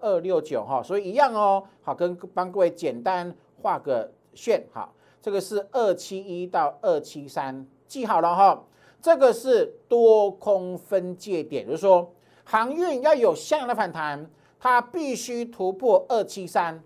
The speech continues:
不止突破二七三，哈，突破二七三之后不再跌破二七三，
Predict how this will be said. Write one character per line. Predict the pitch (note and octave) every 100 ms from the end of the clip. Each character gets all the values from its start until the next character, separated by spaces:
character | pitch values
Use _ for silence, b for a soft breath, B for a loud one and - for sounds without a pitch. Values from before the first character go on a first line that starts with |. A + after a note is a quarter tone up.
| _
不 | -
止 | - A3+ F3+
突 | - F3
破 | G3+
二 | G#3+
七 | G3
三， | F3 E3+ D#3 - _ -
哈， | C3 A2+ b b
突 | - A3+
破 | C4 E4+
二 | C#4 D4
七 | C4 C4+
三 | B3+ C4 A#3 A#3+
之 | A#3+ B3+
后 | B3 A3 - -
不 | E3+
再 | F#3+ - B3 F#3+ C#3+ -
跌 | D3+ D#3
破 | F3+ A#3+ G3+
二 | G#3 F#3
七 | F#3
三， | F#3 E3 D#3